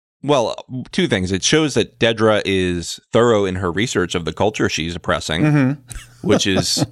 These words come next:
Speaker 1: something that you can't say about all of these people. Um, I think that Dedra has a very strong attention to detail. And the other thing is, this was an exposition dump that actually made sense because she's telling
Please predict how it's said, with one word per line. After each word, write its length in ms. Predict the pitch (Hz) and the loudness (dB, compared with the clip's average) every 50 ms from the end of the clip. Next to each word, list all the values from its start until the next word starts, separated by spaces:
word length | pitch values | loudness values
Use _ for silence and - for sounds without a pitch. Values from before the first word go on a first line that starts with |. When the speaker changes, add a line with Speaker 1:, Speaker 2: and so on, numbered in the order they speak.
| - - | -4 -4
Speaker 1:
something 360 | - - 110 98 98 101 95 | -2 -2 0 0 0 0 2
that 160 | 95 95 - | 2 0 0
you 140 | - 92 87 | 0 -2 -4
can't 440 | - - 117 101 92 92 92 - - | -2 -2 -2 -2 -2 -4 -6 -6 -8
say 240 | - - 104 95 95 | -2 0 0 2 2
about 280 | 92 90 90 90 90 87 | 0 0 0 0 0 0
all 220 | - 90 98 120 131 | 0 0 2 2 0
of 80 | 98 | -2
these 180 | 82 - 57 - - | -6 -10 -10 -8 -8
people. 440 | - 69 - - - - 131 - - _ _ _ _ _ _ _ _ _ - | -8 -8 -8 -4 -4 -4 -4 -4 -8 _ _ _ _ _ _ _ _ _ -4
Um, 260 | - 87 87 85 85 | -2 0 0 0 0
I 100 | 85 92 | 0 0
think 180 | - 120 107 95 | 0 0 0 0
that 100 | 104 90 | -2 -2
Dedra 540 | 80 90 95 95 98 107 110 110 110 110 101 | 0 -2 -2 0 2 4 6 6 6 4 2
has 260 | 101 95 98 98 98 | 2 0 -2 -2 -2
a 220 | 101 92 90 87 | -2 0 0 0
very 240 | 82 92 95 101 107 | 0 0 0 0 0
strong 240 | - - 101 98 101 | 0 0 0 0 0
attention 380 | 95 - - 95 90 - 92 - | 0 0 -2 -4 -4 -4 -8 -8
to 120 | - 95 | -6 -4
detail. 400 | 90 82 80 - 90 82 85 95 | -4 -4 -2 -2 0 0 0 0
And 80 | 101 98 | 2 0
the 60 | 107 | 2
other 160 | 131 160 135 | 2 2 0
thing 220 | - - 82 87 | 0 -2 -2 0
is, 260 | 90 92 98 104 - - | 2 2 2 2 2 0
this 180 | 117 123 - | 0 2 2
was 140 | 117 101 95 | 0 2 2
an 80 | 95 101 | 2 0
exposition 580 | 101 - - 95 95 95 101 104 - 110 95 | 0 -2 -2 -2 0 0 2 2 2 2 4
dump 200 | 90 90 92 85 | 2 2 2 2
that 100 | 82 85 | 0 0
actually 260 | 95 98 - - 95 | 0 -2 -2 -2 -2
made 220 | 87 95 98 92 - | 0 0 0 0 0
sense 320 | - 151 160 131 - - | 0 0 0 0 -2 -4
because 260 | - 101 - 90 87 | -8 -4 -4 -2 -2
she's 160 | - - 90 - | -2 -4 -4 -4
telling 480 | - - 95 95 95 98 95 90 87 | -2 0 0 2 2 0 0 -2 -4